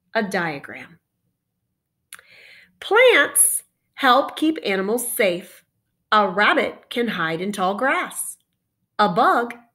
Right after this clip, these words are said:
can hide on a leaf. A deer can hide near the trees in a forest.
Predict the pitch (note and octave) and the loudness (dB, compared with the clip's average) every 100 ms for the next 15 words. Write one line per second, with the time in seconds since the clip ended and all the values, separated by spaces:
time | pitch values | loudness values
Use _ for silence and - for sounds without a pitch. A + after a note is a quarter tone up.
0 | _ - C4 C4 F3 F3 F3 G#3+ C4 F4+ | _ -6 -4 -2 -4 -4 -4 -4 -2 -2
1 | - - _ _ _ _ _ _ _ - | -4 -12 _ _ _ _ _ _ _ 0
2 | G#3+ E3+ D4 F#4 G#3+ A3+ D#4 _ _ _ | 0 2 2 4 4 2 -4 _ _ _
3 | _ - D4+ A#3 F3 F3+ F#3+ F#3 F#3+ G#3 | _ -2 -2 0 -2 -2 -2 -2 -2 -4
4 | - D4 C#4 F3 - - G#3 G#3 E4 F4 | -4 -4 -4 -6 -8 -4 -4 -4 -4 -4
5 | D#3 - - - - | -4 -4 -6 -6 -10